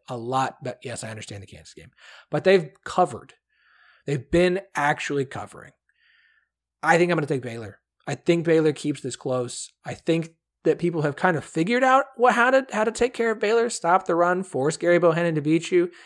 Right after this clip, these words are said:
Gary Bohannon hadn't thrown an interception through his first, like, six games. I think he's got, like, six in the last three now. But all of that said, I think O U wins this. I,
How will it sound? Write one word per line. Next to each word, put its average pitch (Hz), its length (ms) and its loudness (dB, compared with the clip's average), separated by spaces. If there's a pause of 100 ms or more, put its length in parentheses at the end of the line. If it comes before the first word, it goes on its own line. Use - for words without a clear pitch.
(160)
Gary 170 240 4
Bohannon 165 240 2
hadn't 156 200 -2
thrown 143 140 -4
an 135 80 -6
interception 139 520 -8
through 131 100 -6
his 117 80 -10
first, 131 260 -8
like, 113 160 -12
six 131 240 -12
games. 120 240 -12
I 107 40 -14
think 120 120 -14
he's 113 100 -16
got, 110 120 -12
like, 104 120 -18
six - 320 -12
in 117 80 -18
the 110 60 -18
last 104 240 -16
three 104 160 -14
now. 98 320 -16
But 131 420 -2 (460)
all 180 260 4
of 180 200 2
that 165 280 0
said, 113 480 -12 (500)
I 170 200 2
think 180 180 2
O 170 140 8
U 131 200 0
wins 165 320 -4
this. 214 460 -4 (680)
I, 123 140 -12